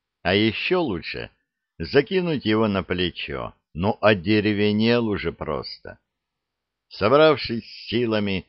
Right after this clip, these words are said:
он глубоко вздохнул и, стараясь не торопиться, выдал уже просто на автомате: «Экскурсия окончена, товарищи. Благодарю вас за внимание.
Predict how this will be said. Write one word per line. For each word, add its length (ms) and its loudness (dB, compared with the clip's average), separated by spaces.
он 260 2
глубоко 460 0
вздохнул 800 -4
и, 100 -8
стараясь 680 0
не 160 -8
торопиться, 920 -4
выдал 540 4
уже 240 -6
просто 640 -4
на 300 0
автомате: 840 -6
«Экскурсия 920 2
окончена, 720 0
товарищи. 840 -6
Благодарю 560 4
вас 280 2
за 260 -2
внимание. 800 0